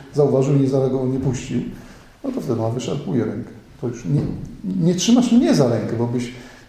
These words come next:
bo byś reagował na to, na każdy mój gest, lekka nawet wysuwanie ręki byś puścił. Uszanowałbyś mnie i moją wolność.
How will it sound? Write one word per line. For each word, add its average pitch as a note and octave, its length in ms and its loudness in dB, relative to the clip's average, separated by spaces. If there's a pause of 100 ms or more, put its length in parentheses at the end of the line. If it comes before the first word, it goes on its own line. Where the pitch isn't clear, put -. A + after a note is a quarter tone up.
(120)
bo - 80 -6
byś A#2+ 160 -4
reagował C3+ 460 2
na A2+ 120 0
to, A2+ 380 -2
na B2 60 -2
każdy B2+ 360 -2
mój C3 160 0 (500)
gest, G#3 340 0
lekka - 440 -2
nawet C3+ 240 0
wysuwanie B2+ 360 -2
ręki B2+ 200 0
byś F#3 140 -2
puścił. - 380 -2 (1160)
Uszanowałbyś E3 580 0
mnie B2 100 0
i A#2 40 0
moją A2+ 200 -4
wolność. A#2+ 340 -8